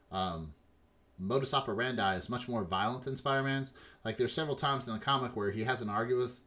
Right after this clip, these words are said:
argument with somebody and just pushes their head through a wall. Like,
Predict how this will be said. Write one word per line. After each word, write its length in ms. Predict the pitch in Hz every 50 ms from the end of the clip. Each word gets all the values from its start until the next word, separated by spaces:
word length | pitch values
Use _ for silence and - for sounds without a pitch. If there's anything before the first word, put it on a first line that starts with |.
| _ _
argument 360 | 107 117 127 131 135 110 120
with 80 | 131
somebody 420 | 131 - 143 135 143 139 135 131 -
and 100 | 101 101
just 200 | 104 98 - -
pushes 260 | 139 131 - 123 113
their 140 | 107 95 92
head 160 | 107 113 113
through 140 | 127 123 120
a 20 |
wall. 340 | 123 127 127 127 - - - - - - - - - - - - -
Like, 220 | 101 98 - -